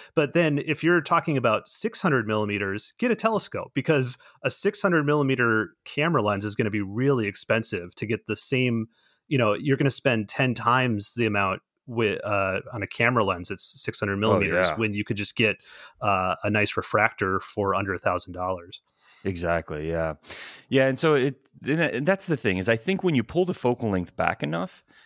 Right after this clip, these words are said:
Speaker 2: the answer is always, "Use a camera lens." You know, you're gonna shoot at twenty-three millimeters or fifty millimeters. Like, use a camera lens, because for one thing, you're not gonna be able to see. You don't have enough resolution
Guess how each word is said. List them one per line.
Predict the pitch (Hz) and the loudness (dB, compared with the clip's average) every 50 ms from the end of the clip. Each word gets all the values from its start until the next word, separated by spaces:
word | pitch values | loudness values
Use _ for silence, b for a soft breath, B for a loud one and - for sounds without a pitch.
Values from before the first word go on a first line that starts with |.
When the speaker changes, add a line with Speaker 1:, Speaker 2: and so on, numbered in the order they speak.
| b b | b b
Speaker 2:
the | 143 156 180 | 2 2 2
answer | 202 196 - 160 | 2 2 0 0
is | 120 | 2
always, | 151 156 156 - - - - - | 2 4 4 4 2 0 -2 -14
"Use | - 101 131 180 214 214 | -12 -6 -2 -2 -2 -2
a | 220 | -4
camera | - - 113 156 160 98 | -4 -2 -2 0 0 -2
lens." | 80 71 - - - - - - | -4 -4 -10 -12 -14 -14 -8 -2
You | 120 135 | 2 4
know, | 135 | 4
you're | 139 160 180 | 4 4 2
gonna | 233 220 | 2 2
shoot | 170 - - 165 110 | 2 2 0 0 0
at | - | -2
twenty-three | - - 120 127 156 - - 143 139 | -4 0 2 2 2 2 0 -2 0
millimeters | 113 90 82 98 117 135 143 165 170 160 - | 0 0 2 2 2 2 2 2 0 -2 -2
or | 98 | -6
fifty | - - - 139 151 - 151 120 | -8 -2 -2 -2 0 2 0 0
millimeters. | 90 82 80 101 139 170 180 190 185 196 190 185 - B B B B B B B B | 0 2 0 0 0 0 0 -2 -2 -4 -6 -8 -12 B B B B B B B B
Like, | - 123 107 | -2 0 0
use | - 123 175 220 220 | 2 0 2 2 2
a | 208 170 | 2 0
camera | - 147 160 190 202 170 | 0 0 0 2 2 4
lens, | 131 120 117 113 - | 4 4 2 2 -2
because | - 120 - 135 120 - | -6 -4 -2 -2 -2 0
for | - 117 | -2 -4
one | 107 107 170 226 240 185 | -2 0 0 0 0 0
thing, | - 120 107 110 113 139 135 B B B B B B B | 2 2 2 4 2 2 -2 B B B B B B B
you're | - 160 | 2 2
not | 180 196 214 202 - | 2 2 2 0 0
gonna | 196 185 180 | 0 0 2
be | 156 180 | 2 2
able | 175 170 156 | 2 2 2
to | 143 | 0
see. | 127 - - - 208 | -2 -4 -4 -4 -4
You | 196 156 135 143 | -4 -2 0 0
don't | 175 185 180 180 | 0 0 2 0
have | 180 165 | 0 0
enough | 156 156 156 147 - | 0 0 -2 -2 0
resolution | 123 123 135 131 131 131 120 123 127 123 - 113 | 2 0 2 2 0 0 0 0 0 0 -2 -6